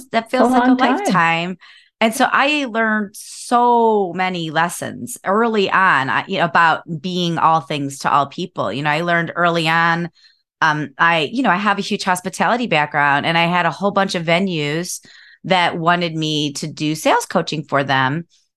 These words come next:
Speaker 1: And when we got in there, what sales coaching meant to me was, "I can consult you, advise you, tell you what to do, make some introductions." Sales coaching to them meant, "You're going to do all these venue sales for me."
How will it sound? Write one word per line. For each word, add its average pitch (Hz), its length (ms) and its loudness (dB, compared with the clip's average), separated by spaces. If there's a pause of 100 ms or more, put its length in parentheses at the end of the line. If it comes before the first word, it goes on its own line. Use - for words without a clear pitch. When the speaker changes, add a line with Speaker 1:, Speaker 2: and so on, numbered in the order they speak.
(140)
Speaker 1:
And 196 180 2
when 190 160 4
we 190 120 0
got 202 280 2
in 254 180 0
there, 170 420 4
what 185 300 0
sales 240 360 0
coaching 208 360 -2
meant 175 200 -2
to 185 120 -6
me 214 240 0
was, 151 340 0
"I 180 160 2
can 160 440 -4 (440)
consult 208 480 0
you, 190 80 2
advise 165 380 0
you, 170 80 -4
tell 175 180 0
you 165 120 -2
what 165 180 0
to 160 80 -8
do, 156 140 -4
make 151 160 -2
some 156 120 -4
introductions." 143 840 -2
Sales 196 320 0
coaching 180 380 -2
to 175 120 -4
them 214 240 4
meant, 160 320 0
"You're 175 380 2
going 170 200 0
to 156 60 -6
do 165 300 -2
all 151 240 4
these 143 200 -4
venue 151 300 -2
sales 117 340 -2
for 170 240 -2
me." 127 280 -8